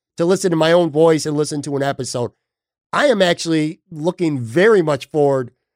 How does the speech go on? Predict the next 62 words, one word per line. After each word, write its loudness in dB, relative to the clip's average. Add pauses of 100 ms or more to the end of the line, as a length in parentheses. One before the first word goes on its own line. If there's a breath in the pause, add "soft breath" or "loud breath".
(240)
to -6
playing 2
this -4
back 2
and -4
<laughs> -14
hearing -4
some -2
of -4
these -6
takes -8
again. -6 (480)
This -2
was -2
something -2
different, 0
and -2
it 0
was -2
a -4
lot 0
of -8
fun. 2 (720)
I 0
feel 2
like 6
an 4
idiot 4
for 2
a 0
couple 0
of -4
the 0
players 2
I -2
left -2
off, 0
but -4
aside -2
from -2
that, -2
man, -2
I -2
think -12
this -12
was -2
a 0 (680)
lot -2
of 0
good -2
conversations, -2
and -6
some 0
of -2
them 0
I 0
expected, -2 (400)
and -6
frankly, -2
some 0
of 0
them 2